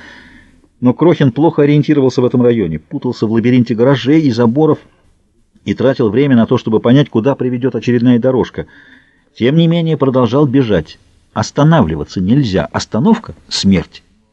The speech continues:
Портал появился довольно далеко, ярдах в пятидесяти, однако он заставил Марину отшатнуться и сделать шаг назад. А когда она увидела, кто явился из чёрного вихря, уверенность едва не оставила девушку.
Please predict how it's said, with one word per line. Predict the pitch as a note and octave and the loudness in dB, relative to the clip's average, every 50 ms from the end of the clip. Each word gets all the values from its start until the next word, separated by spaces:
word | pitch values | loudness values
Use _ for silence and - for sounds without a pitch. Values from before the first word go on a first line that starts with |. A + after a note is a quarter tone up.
| _ _ _ _ _ _ _ _ _ _ _ _ _ _ _ _ _ _ _ _ - - - - _ _ _ _ _ | _ _ _ _ _ _ _ _ _ _ _ _ _ _ _ _ _ _ _ _ -20 -20 -20 -20 _ _ _ _ _
Портал | - C3 C3+ - F3 E3 - | -4 -4 -2 0 0 0 2
появился | - C#3+ C#3+ C#3 C#3 C3+ - C3 | 2 2 2 4 2 2 0 0
довольно | B2 C3+ C3+ C3+ C3 B2+ B2 | 0 2 2 4 2 2 2
далеко, | B2 C3 C#3+ D3 - - F#3+ | 2 2 0 0 2 2 2
ярдах | C#3+ A#2+ A#2 G#2 G2+ G2+ | 4 4 2 2 0 -4
в | - | -4
пятидесяти, | - B2+ A2+ - F3+ E3+ C3+ A2 - - | -2 -2 0 0 0 -2 -2 -6 -4 -4
однако | G2+ G2 G2+ B2 D3 D3 - | -4 -2 -2 -2 -4 -2 0
он | C3+ C3 A#2 | 0 0 2
заставил | A2 A2 - - C3 B2 B2 A#2 | 0 0 -2 0 0 2 2 2
Марину | A#2 A#2+ B2 B2+ A2+ A2+ | 4 4 4 4 2 2
отшатнуться | G#2+ - - A2+ - - D3 D#3+ D#3+ - A2 | 0 0 -4 -6 -4 -4 -6 -6 -4 -4 -4
и | G2+ | -4
сделать | F2+ F2 B2 B2 A#2 G#2+ | -2 -2 0 0 0 0
шаг | - B2+ A#2 - | 0 -4 -4 -2
назад. | B2+ B2 A#2 G#2+ - - _ _ _ _ - - _ _ _ _ _ _ _ _ _ _ _ _ _ _ _ _ _ _ _ _ _ _ _ | -4 -6 -4 -4 -6 -8 _ _ _ _ -20 -20 _ _ _ _ _ _ _ _ _ _ _ _ _ _ _ _ _ _ _ _ _ _ _
А | - F2+ A2 A2 | -8 -8 -6 -2
когда | - C3 B2 B2+ D3 D#3 | -2 -2 0 2 2 2
она | D3+ D3 D3 D3+ | 4 4 4 4
увидела, | D#3 D#3+ D#3 D3+ E3 D3+ A#2+ A#2+ A#2 A2+ A2 | 4 2 2 2 2 2 2 2 2 2 2
кто | - - - - _ - F3+ G#3+ A#3+ B3 | 0 -2 -16 -20 _ -2 2 2 4 6
явился | A#3 G3+ F#3+ F3+ D#3+ D#3+ C#3+ A#2+ G#2+ - - - | 4 4 4 4 4 2 2 2 2 0 0 0
из | A#2+ A2+ | 0 0
чёрного | - - - D3+ B2+ G#2+ G2+ G#2+ A2 A2+ | -2 -2 -2 0 0 0 2 2 2 2
вихря, | A2 A#2 D#3+ G3 G3 G3 - F#2+ D#2+ C#2+ - _ _ _ _ _ _ _ _ _ _ _ _ _ _ _ _ - | 2 0 0 -2 -2 -2 -2 -4 -4 -6 -8 _ _ _ _ _ _ _ _ _ _ _ _ _ _ _ _ -4
уверенность | G2+ G2 F#2 F#2 A2 C#3 D#3 E3 C#3+ A#2 G#2 - - | -2 -2 0 0 0 0 2 2 2 0 0 -2 -6
едва | G#2 G#2 F#2+ G#2+ A#2+ B2+ | -8 -6 -2 0 2 4
не | B2 B2+ | 4 4
оставила | A#2+ - - C3+ A2 G2 F#2+ G2 | 2 0 -2 -2 -2 0 -2 -4
девушку. | G2+ G#2+ F#2 D#2 C#2+ - - - | -4 -4 -6 -8 -8 -14 -16 -18